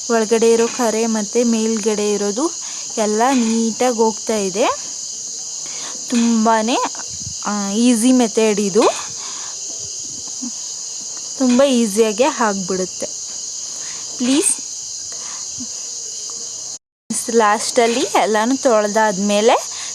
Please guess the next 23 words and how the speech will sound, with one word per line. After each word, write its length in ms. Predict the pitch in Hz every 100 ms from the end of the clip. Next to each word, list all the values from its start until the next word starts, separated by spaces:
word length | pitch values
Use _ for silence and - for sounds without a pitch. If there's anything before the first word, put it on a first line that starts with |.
| -
ಹೇಗೆ 240 | 247 233
ಕಾಣಿಸ್ತಾ 560 | - 214 202 220 - 208
ಇದೆ, 260 | 185 175 202 - - -
ತುಂಬ 240 | 233 226 233
ಪಳಪಳ 460 | 240 233 214 - 202
ಅಂತ 300 | 196 196 214
ಇದೆ. 220 | 208 180 - - - -
ಹಾಗೆ 380 | 262 233 226 247
ನನ್ನ 220 | 233 226
ಸಿಸ್ಟರ್ 560 | - 226 - 233 269
ಮನೆಯೆಲ್ಲ 480 | 294 226 202 202 208 294
ಕ್ಲೀನ್ 380 | - 247 214 202
ಮಾಡ್ತಾ 380 | 202 190 196
ಇದ್ಲು. 360 | 196 185 180 214 370 - - - - -
ಕ್ಲೀನ್ 360 | - 226 233 226
ಮಾಡಾದ್ಮೇಲೆ 880 | 220 202 202 202 180 196 202 202 269 - - - 247
ಪೂಜೆ 260 | 226 226
ಮಾಡೋಣ 400 | 214 202 190 180 185 185
ಅಂತ 180 | 180 - 262 - - - - 247 247 240 - -
ಎಲ್ಲನೂ 380 | 214 220 214 240 226
ಒರೆಸ್ತಾ 360 | 202 226 - 220
ಇದ್ಲು 360 | 208 180 208
ನೀಟಾಗಿ. 600 | 214 208 190 190 185 196